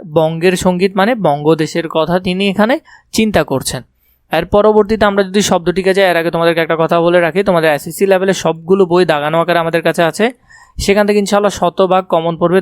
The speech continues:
তোমরা যদি আমাদের কাছ থেকে বইগুলো নিতে চাও, এই নাম্বারে অথবা নিচে থাকা ডেসক্রিপশন বক্সে Facebook পেজে মেসেজ দিয়ে বইগুলো নিতে পারবে। খুবই অল্প দামে বইগুলো তোমাদেরকে দিচ্ছি। সতত মানে সর্বদা, বিরলে মানে একান্ত নিরিবিলি।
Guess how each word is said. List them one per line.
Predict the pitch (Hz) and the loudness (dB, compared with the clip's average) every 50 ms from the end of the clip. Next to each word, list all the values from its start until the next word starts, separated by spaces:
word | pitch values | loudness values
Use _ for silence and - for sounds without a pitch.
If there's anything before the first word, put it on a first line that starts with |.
| 185 - - | -2 -2 0
তোমরা | 180 170 175 185 | 2 4 4 4
যদি | 190 190 196 | 4 4 2
আমাদের | 190 180 175 185 175 | 2 2 2 2 2
কাছ | 185 175 | 0 0
থেকে | - 185 180 | 0 0 0
বইগুলো | 180 170 170 165 175 180 185 | 4 4 4 4 4 4 2
নিতে | 175 175 165 180 175 | 2 0 0 0 0
চাও, | - 202 214 226 214 | 2 2 2 2 2
এই | 180 170 170 | 0 0 0
নাম্বারে | 175 165 160 160 160 170 175 | 0 0 0 0 2 2 2
অথবা | 170 160 160 170 170 160 | 2 2 0 0 0 -2
নিচে | 156 151 139 170 | -2 -4 -2 -2
থাকা | 147 165 165 165 | -2 0 0 -2
ডেসক্রিপশন | 165 156 151 - - 165 - - 175 170 | -2 -4 -4 -4 -4 -2 -2 0 0 0
বক্সে | 160 160 156 - 196 | 0 -2 -2 -6 -6
Facebook | - - 160 147 143 147 139 | -4 -2 -4 -2 -2 -4 -4
পেজে | - - 147 143 143 156 | -2 -2 -2 -2 0 -2
মেসেজ | 156 156 151 - 156 | -2 -2 -2 -2 0
দিয়ে | 151 160 | 0 2
বইগুলো | 156 151 151 147 156 160 | 2 4 2 2 2 2
নিতে | 160 160 156 175 156 | 0 0 0 0 0
পারবে। | 160 160 170 196 | 2 2 0 -2
খুবই | - - 170 160 156 | 0 0 2 2 2
অল্প | 147 139 139 143 156 175 | 2 0 0 0 0 0
দামে | 170 175 175 170 160 | 0 0 0 0 2
বইগুলো | 151 151 143 147 147 156 | 2 2 2 2 2 2
তোমাদেরকে | 156 160 147 131 127 131 127 123 147 | 2 2 0 0 0 -2 -2 -2 -4
দিচ্ছি। | 139 139 123 - - - 147 - _ _ _ _ _ _ _ _ _ _ _ _ _ - - - | -4 -4 -6 -8 -10 -12 -14 -18 _ _ _ _ _ _ _ _ _ _ _ _ _ -20 -20 -12
সতত | - - - 196 190 185 - 214 208 175 - 151 123 127 - | -6 -2 0 0 0 2 2 0 0 0 0 -4 -4 -4 -4
মানে | 135 135 151 185 214 | -4 -2 0 0 0
সর্বদা, | - - 180 151 139 131 123 127 117 - - - - | 0 2 0 0 0 -2 -6 -8 -10 -10 -14 -16 -16
বিরলে | 156 143 156 160 165 170 180 185 185 196 | -10 -6 -6 0 2 2 2 4 2 0
মানে | 185 160 156 160 185 220 | 0 -2 -2 0 -2 -2
একান্ত | 240 220 160 139 131 147 147 156 156 - | -2 -4 -6 -6 -4 -4 -4 -4 -2 -2
নিরিবিলি। | 160 147 135 135 127 139 135 139 139 147 185 226 226 | -2 -2 -2 -2 -4 -4 -2 -4 -4 -4 -4 -4 -6